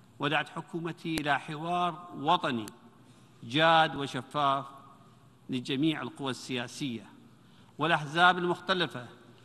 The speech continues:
لمناقشة سبل الخروج من الأزمة السياسية الحالية،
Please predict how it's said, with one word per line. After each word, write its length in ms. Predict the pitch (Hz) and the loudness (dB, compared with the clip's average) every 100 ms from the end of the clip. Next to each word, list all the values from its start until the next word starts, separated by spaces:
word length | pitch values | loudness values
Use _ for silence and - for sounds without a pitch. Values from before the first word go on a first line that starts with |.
| - - - | -20 -18 -2
لمناقشة 840 | 151 160 160 170 165 160 151 143 131 - - - | 2 2 4 6 4 0 -2 -4 -6 -14 -20 -16
سبل 280 | - 180 175 | -8 -4 -2
الخروج 580 | 147 - 151 151 151 131 - - - - | -4 -8 -6 -4 -6 -8 -16 -20 -14 -4
من 120 | 147 | -2
الأزمة 420 | 135 - 135 143 | -2 -4 -6 -4
السياسية 640 | 139 - 139 131 - 156 135 | -6 -4 -2 -2 -4 -6 -6
الحالية، 720 | 117 135 127 135 127 127 | -2 -2 -2 -4 -8 -8